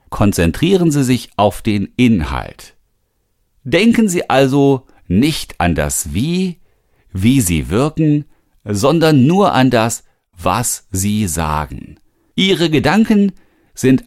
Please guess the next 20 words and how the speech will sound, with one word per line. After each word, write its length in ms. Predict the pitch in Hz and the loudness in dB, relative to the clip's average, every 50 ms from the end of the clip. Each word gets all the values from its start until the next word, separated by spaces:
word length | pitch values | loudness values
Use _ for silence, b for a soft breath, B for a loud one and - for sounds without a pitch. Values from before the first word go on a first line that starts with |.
| _ | _
ausschließlich 960 | - 165 - - - - - 147 151 151 143 - - 131 131 131 123 - - - _ _ _ _ _ _ | 0 2 2 2 0 -2 -2 -2 -2 -2 -2 -2 0 0 0 0 0 -4 -10 -20 _ _ _ _ _ _
in 440 | - 123 143 151 156 156 156 151 147 - - _ _ | 0 2 4 4 4 4 2 0 -2 -6 -14 _ _
und 320 | _ 98 92 90 80 - - | _ -2 -2 -2 -2 -4 -2
bei 300 | - 95 98 101 104 101 | 0 2 2 2 0 0
der 200 | 98 104 101 101 | 0 -2 -2 -4
Botschaft. 800 | 87 - 90 80 78 - - - 73 - - - - - - - - - _ _ _ _ _ _ _ _ _ _ _ _ _ _ _ _ _ _ _ _ _ _ _ _ | -4 -4 -4 -4 -4 -6 -8 -10 -12 -14 -16 -20 -20 -20 -20 -20 -20 -20 _ _ _ _ _ _ _ _ _ _ _ _ _ _ _ _ _ _ _ _ _ _ _ _
Und 200 | _ 110 113 107 | _ 0 0 2
dann 200 | 151 165 214 233 | 2 2 2 4
passiert 500 | 233 208 170 147 - - 175 170 160 110 | 4 2 0 0 0 0 0 0 0 0
wie 120 | 110 202 208 | -2 -2 0
von 200 | - 202 190 165 | 2 0 0 0
Zauberhand 680 | - - 160 147 131 135 135 131 139 139 127 120 - b b b b b b | 0 0 0 0 0 0 0 2 2 2 2 0 -2 b b b b b b
etwas 460 | - 98 107 - 113 107 104 - - | -2 -2 0 2 0 0 0 0 0
ganz 380 | 101 120 120 131 135 127 - - | 0 0 2 2 2 0 0 -4
Großartiges. 1040 | - 139 160 107 107 98 - 90 80 73 69 - 76 - - - - - - - _ _ _ _ _ _ _ _ _ _ _ _ _ | -4 0 2 2 2 2 2 0 0 0 -2 -4 -8 -10 -10 -12 -12 -12 -12 -14 _ _ _ _ _ _ _ _ _ _ _ _ _
Sie 220 | - 104 123 135 | -4 0 0 0
sprechen 680 | 135 - - - 95 95 117 143 143 - 147 147 139 - - | 0 -2 -6 -6 -4 -2 -2 -2 0 0 0 0 0 0 -2
urplötzlich 1080 | - 208 240 233 226 214 220 - - 147 139 131 - - 127 120 113 113 113 - - - _ _ _ _ | -2 0 2 2 2 0 0 0 2 2 2 0 0 0 2 2 2 2 0 -4 -12 -20 _ _ _ _
völlig 760 | _ _ - - - 117 127 151 156 147 135 127 135 123 - - | _ _ -10 -2 0 2 4 4 4 4 2 2 2 0 0 0
normal. 680 | 104 104 101 92 90 87 80 73 58 50 53 - - | 0 2 2 2 0 0 0 -2 -2 -6 -8 -14 -20